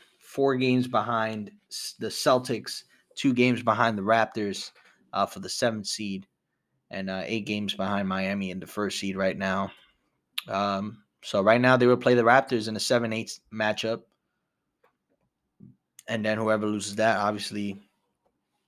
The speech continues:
will, uh, have to play the nine, the winner of nine ten. Um, ultimately, it sh-, it's not the route the Nets wanna go.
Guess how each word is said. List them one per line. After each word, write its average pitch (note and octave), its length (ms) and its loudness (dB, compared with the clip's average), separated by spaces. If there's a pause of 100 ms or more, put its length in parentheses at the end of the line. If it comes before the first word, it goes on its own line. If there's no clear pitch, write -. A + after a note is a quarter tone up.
(640)
will, G#2+ 240 0
uh, G2 360 2 (960)
have A2 160 2
to - 80 -18
play G#2+ 160 0
the G#2+ 100 -2
nine, G#2 260 0
the G#2+ 100 -4
winner G2 160 -2
of G#2 80 -4
nine G2+ 260 -2
ten. B2 480 -2 (880)
Um, - 500 -10
ultimately, C#3 600 0 (720)
it A2 160 -6
sh-, - 240 -4 (340)
it's A#2+ 180 -4
not B2 300 6
the B2 80 2
route A2+ 480 4
the A2+ 80 2
Nets A2+ 280 -2
wanna A2 280 0
go. F#2+ 360 2